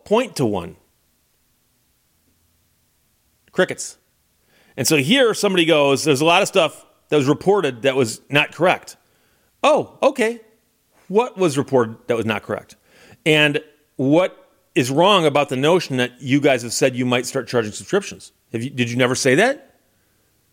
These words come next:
Or was it misunderstood? You know, can you give us some examples? Leto points out another worry.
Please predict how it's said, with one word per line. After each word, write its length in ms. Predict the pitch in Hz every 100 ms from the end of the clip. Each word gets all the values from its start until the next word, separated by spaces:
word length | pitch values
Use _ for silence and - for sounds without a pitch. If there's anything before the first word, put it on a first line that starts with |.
| _ _ _
Or 400 | 147 151 147 143 -
was 200 | 139 135
it 80 | 156
misunderstood? 640 | 131 170 127 - 165 247 277 240 _ _ _ _ _ _ _ _
You 120 | 147
know, 220 | 139 147 -
can 120 | - 139
you 40 |
give 120 | 156
us 100 | 170
some 100 | 160
examples? 540 | 143 180 220 117 - - _ _ _ _ _ _ _ _ _ -
Leto 500 | 127 208 294 175 151
points 320 | 151 185 180
out 120 | 185
another 280 | 175 180 269
worry. 420 | 220 123 92 -